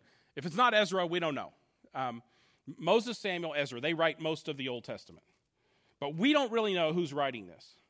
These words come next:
When did this happen? The events occurred historically. Um, near the beginning of the reign of the Persian king Xerxes, the Hebrew text calls him by another name, Ahasuerus. The story begins with Xerxes deposing Vashti in four eighty-three and ends some ten or eleven years later in four seventy-three,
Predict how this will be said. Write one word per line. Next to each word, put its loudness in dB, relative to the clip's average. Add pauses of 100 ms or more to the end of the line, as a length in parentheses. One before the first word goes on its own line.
(1300)
When -2
did -4
this -6
happen? -2
The -6
events -2
occurred -2 (120)
historically. -2 (640)
Um, 0
near 2
the 0
beginning 0
of -4
the 0
reign -2
of -6
the -10
Persian -4
king -4
Xerxes, -8
the -8
Hebrew -6
text -6
calls 2
him -6
by -2
another -2
name, -6
Ahasuerus. -6 (420)
The -4
story 2
begins -2
with -2
Xerxes -4
deposing -2
Vashti -4
in -4
four 0
eighty-three -6 (320)
and -6
ends 0
some -2
ten -2
or 0
eleven 0
years -4
later -4
in -6
four -6
seventy-three, -6